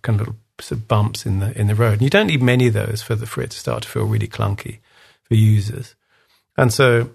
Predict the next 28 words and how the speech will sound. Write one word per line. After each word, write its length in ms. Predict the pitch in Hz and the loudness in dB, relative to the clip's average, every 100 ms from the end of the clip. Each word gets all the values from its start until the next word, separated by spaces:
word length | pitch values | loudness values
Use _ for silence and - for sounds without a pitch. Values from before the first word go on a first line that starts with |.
| _ | _
you 80 | 127 | 0
know, 80 | 117 | 2
doing 280 | 143 156 | 2 2
that 140 | 139 120 | 0 0
mapping 340 | 113 - 113 | -4 -2 0
out, 260 | 104 104 - | 0 -2 -2
taking 340 | 139 135 123 | 0 2 2
everyone 300 | 117 107 113 | 2 2 2
through 240 | 107 117 107 | 0 0 0
it, 180 | 107 - _ _ _ _ _ _ _ _ | -2 -6 _ _ _ _ _ _ _ _
I 100 | - | 0
think 240 | 113 123 120 | 2 2 4
is, 220 | 110 - | 2 0
is 220 | - 123 | 0 0
a 60 | 117 | 2
time 340 | - 120 113 | 2 2 4
when 100 | 113 | 4
you 80 | 107 | 2
come 220 | 113 110 | 2 0
together, 340 | - 107 107 | 0 0 2
and 120 | 143 147 | 4 4
then 140 | 143 | 2
you, 140 | 135 | 2
you 280 | 123 127 120 | 2 0 2
have 180 | 110 113 | 2 0
to 80 | 127 | 0
go, 120 | 120 | 0
you, 260 | 127 123 | 0 0